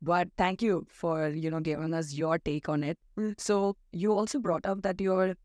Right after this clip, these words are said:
Speaker 1: extremely, I mean, passionate about, and you're also in the field of corporate sustainability. So if you can explain,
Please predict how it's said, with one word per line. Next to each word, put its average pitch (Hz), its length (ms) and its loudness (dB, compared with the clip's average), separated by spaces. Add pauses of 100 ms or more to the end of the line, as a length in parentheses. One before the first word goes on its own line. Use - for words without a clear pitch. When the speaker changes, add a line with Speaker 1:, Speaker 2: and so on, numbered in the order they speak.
Speaker 1:
extremely, 190 840 -2 (300)
I 160 80 -2
mean, 156 160 -2
passionate 185 420 2
about, 165 260 0
and 165 120 0
you're 165 100 0
also 165 280 -2
in 180 160 -2
the 170 80 -2
field 170 360 -2
of - 240 0
corporate 160 320 0
sustainability. 143 800 -4 (440)
So 202 280 2
if 202 180 0
you 233 60 0
can 269 160 4
explain, 175 760 0